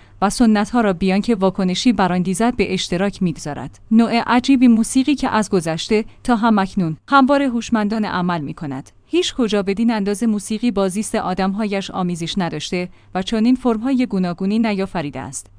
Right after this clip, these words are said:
مردمانی که آوای حزن و سود را متفاوت از دیگران نواخته و توانستند در پس صده‌ها موسیقی را چنان منعطف کنند که به گاه سوگواری هم در خور نواختن باشد.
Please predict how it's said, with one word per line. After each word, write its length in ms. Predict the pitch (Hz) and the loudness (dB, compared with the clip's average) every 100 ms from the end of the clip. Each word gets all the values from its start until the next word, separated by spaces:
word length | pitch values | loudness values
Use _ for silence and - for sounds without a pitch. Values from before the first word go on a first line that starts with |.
| - | -8
مردمانی 600 | 208 220 202 240 240 262 | 0 2 2 2 4 2
که 160 | 269 240 | 2 -2
آوای 420 | - 208 247 240 214 | -2 0 0 -2 -2
حزن 300 | 196 185 202 | -4 -2 -2
و 100 | 185 | -2
سود 320 | 185 - 202 | -2 -4 -4
را 100 | 196 | -2
متفاوت 640 | 185 185 202 196 190 269 233 | -2 -2 -4 -4 -2 -4 -2
از 200 | 233 - | -4 -4
دیگران 500 | 202 180 185 240 233 | -4 -2 0 2 2
نواخته 400 | 190 185 - 185 | 2 -2 -2 -2
و 100 | 185 | -2
توانستند 920 | 185 214 190 180 180 220 196 190 190 | -2 -2 -2 -4 -2 -2 -2 -4 -4
در 140 | 185 202 | -2 -2
پس 220 | 202 254 | -2 -4
صده‌ها 520 | - 196 165 160 160 - _ | -2 -4 -4 -6 -10 -12 _
موسیقی 420 | 247 254 254 254 | 6 6 4 2
را 100 | 247 | 0
چنان 420 | 226 - 220 233 240 | 0 0 2 4 4
منعطف 480 | 196 170 190 233 | 2 0 -4 -4
کنند 380 | - 185 170 165 - | -2 -2 0 -4 -2
که 140 | 220 | -2
به 120 | 175 | -2
گاه 200 | 180 196 | -2 -4
سوگواری 460 | - 208 170 185 220 | -2 -4 0 0 0
هم 220 | 208 202 | 0 0
در 180 | 190 214 | 2 0
خور 260 | 190 262 | 2 2
نواختن 540 | 240 196 175 185 226 160 | 4 4 0 -2 -2 -2
باشد. 340 | 151 - 147 | -4 -6 -10